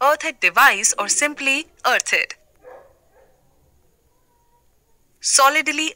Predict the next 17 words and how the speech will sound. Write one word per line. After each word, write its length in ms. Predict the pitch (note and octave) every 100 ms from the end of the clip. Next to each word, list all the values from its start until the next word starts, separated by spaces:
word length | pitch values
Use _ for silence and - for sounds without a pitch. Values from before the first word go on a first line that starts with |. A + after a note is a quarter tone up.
| -
earth 220 | A#3 -
head. 220 | F#3 - - _ - _ -
When 180 | G#3+ A3
an 140 | G#3+
electrical 640 | - B3 - - F#4 F#4 A3+
device, 640 | F#3 G3+ F#3 G3 C4 - -
appliance, 680 | - G3+ G#3+ A#3 A#3+ B3+
or 160 | - G3+
electrical 560 | G3 A3 A3 A#3+ A#3 A3+
installation 640 | A3 - A3+ C#4 - C#4+
is 160 | C#4+ -
connected 640 | G#3+ C4 F4+ A#3 G3 - _ _ _
directly 640 | F#3+ G3 D4+ D4 D#4 D#4+
to 120 | D#4 B3+
the 140 | G#3 G3
earth 320 | A#3 A#3+ -
electrode 640 | G#3 C#4 - D4 E3+ F3